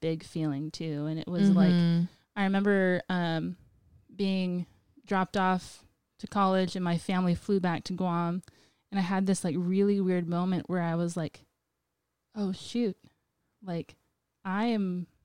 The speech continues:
Speaker 1: I am here, like,
Speaker 2: Mm-hmm.
Speaker 1: to do the thing myself," you know?
Speaker 2: Yes.
Speaker 1: Um, and I'm sure, like, lots of college students kind of experienced that when their family left.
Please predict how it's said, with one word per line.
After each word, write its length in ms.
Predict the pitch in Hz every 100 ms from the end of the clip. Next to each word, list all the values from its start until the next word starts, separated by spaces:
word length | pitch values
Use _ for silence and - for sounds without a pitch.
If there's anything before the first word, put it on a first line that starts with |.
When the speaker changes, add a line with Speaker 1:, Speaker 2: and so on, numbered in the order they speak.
| _ _ _ _
Speaker 1:
I 180 | 180 180
am 500 | 170 156 151 151 185
here, 540 | - 175 185 170 147 180 _ _
like, 340 | 202 196 196 202
Speaker 2:
Mm-hmm. 320 | 196 208 247
Speaker 1:
to 300 | 202 160 160 160 175 _ _ _ -
do 140 | 196
the 80 | 185
thing 240 | - 185
myself," 720 | 165 175 - 185 165 196 - -
you 140 | 196
know? 60 | 185
Speaker 2:
Yes. 360 | 180 175 - - - _ _ _ _
Speaker 1:
Um, 480 | 202 196 180 165 165
and 120 | 220
I'm 140 | 220 220
sure, 200 | 220 185
like, 200 | 170 170
lots 200 | 160 180
of 60 | 175
college 220 | 160 156
students 340 | 175 165 160
kind 160 | - 170
of 60 | 156
experienced 460 | - 170 165 -
that 180 | 170 -
when 140 | 175
their 140 | 165 160
family 360 | - 165 156
left. 480 | 151 160 147 175 -